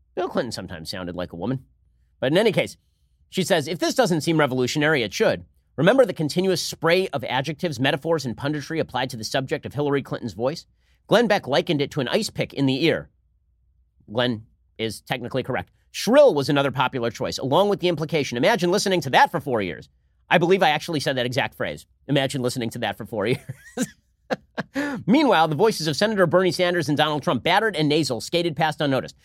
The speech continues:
Now, I'm pretty sure that I make fun of Bernie Sanders on a regular basis. That Bernie Sanders talking about pudding with his funny Brooklyn accent, and it sounds like he swallowed some sort of hippopotamus. Like, that's, I, I make fun of his voice all the time.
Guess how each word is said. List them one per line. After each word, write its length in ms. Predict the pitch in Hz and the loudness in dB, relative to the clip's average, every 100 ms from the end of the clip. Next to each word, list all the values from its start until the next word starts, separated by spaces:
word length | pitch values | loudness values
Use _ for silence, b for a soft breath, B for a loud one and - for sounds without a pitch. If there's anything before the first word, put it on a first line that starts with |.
| _ - | _ 0
Now, 100 | 220 | 2
I'm 80 | |
pretty 160 | 247 359 | 2 0
sure 180 | - 262 | 2 2
that 120 | 202 | 4
I 60 | 156 | 4
make 200 | 156 - | 2 2
fun 160 | 170 | 0
of 300 | 139 131 _ | 0 -4 _
Bernie 240 | 170 160 135 | 2 2 2
Sanders 280 | 147 131 | 0 0
on 80 | 127 | -2
a 60 | 120 | 0
regular 400 | 123 147 147 131 | 2 2 2 2
basis. 400 | 120 101 - - _ _ _ _ _ _ | 0 -4 -10 -20 _ _ _ _ _ _
That 140 | 135 135 | -2 2
Bernie 220 | 214 226 | 4 4
Sanders 440 | - 170 294 262 _ _ - | 2 2 0 -2 _ _ -4
talking 260 | 185 254 | -2 0
about 320 | - 135 151 - | 0 0 -6 -4
pudding 260 | - 311 466 - _ _ _ - | 0 0 -2 -10 _ _ _ -8
with 100 | 143 | -6
his 220 | 143 - _ _ _ _ - | -6 -10 _ _ _ _ -2
funny 200 | 170 233 | 2 2
Brooklyn 380 | 202 254 196 175 | 2 0 0 0
accent, 460 | 131 - 233 220 _ _ _ - | -4 -2 -2 -2 _ _ _ -14
and 80 | 120 | -8
it 40 | |
sounds 240 | 120 208 | 0 2
like 100 | 180 | 2
he 80 | 160 | -2
swallowed 480 | 151 147 156 208 190 | -4 -2 0 0 0
some 140 | 170 | -2
sort 180 | 156 185 | -2 -2
of 80 | 143 | -2
hippopotamus. 760 | 131 156 117 131 220 285 - _ _ _ _ _ _ _ _ _ | -2 -2 0 0 2 0 -4 _ _ _ _ _ _ _ _ _
Like, 220 | 113 - _ _ _ | -16 -16 _ _ _
that's, 240 | 180 - - _ _ _ _ | -6 -6 -16 _ _ _ _
I, 80 | 120 - | -6 0
I 60 | |
make 160 | 190 294 | 0 0
fun 80 | 233 | -2
of 40 | |
his 100 | 185 | 0
voice 200 | 165 175 | 0 2
all 120 | 170 | 2
the 80 | 139 | 0
time. 340 | 131 160 87 | -2 -2 -2